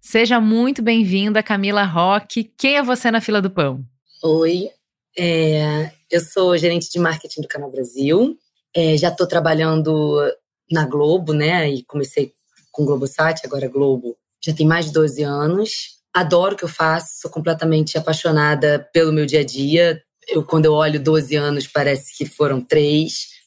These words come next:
Speaker 2: E é isso. Estamos aí pra conversar um pouco sobre, sobre cinema.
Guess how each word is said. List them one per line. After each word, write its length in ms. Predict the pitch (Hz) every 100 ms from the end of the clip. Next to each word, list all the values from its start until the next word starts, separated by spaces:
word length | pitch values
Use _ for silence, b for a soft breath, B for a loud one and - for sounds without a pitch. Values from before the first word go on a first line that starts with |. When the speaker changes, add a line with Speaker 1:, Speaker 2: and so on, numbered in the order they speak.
| _
Speaker 2:
E 60 | 202
é 80 | -
isso. 340 | 240 165 - 165 156 -
Estamos 400 | - - 165 165
aí 140 | 170
pra 100 | 160
conversar 360 | 156 160 156 170
um 80 | 165
pouco 340 | 156 151 156
sobre, 640 | - 160 151 156 151 135 - _ _ -
sobre 300 | - 160 135
cinema. 560 | - 175 147 131 127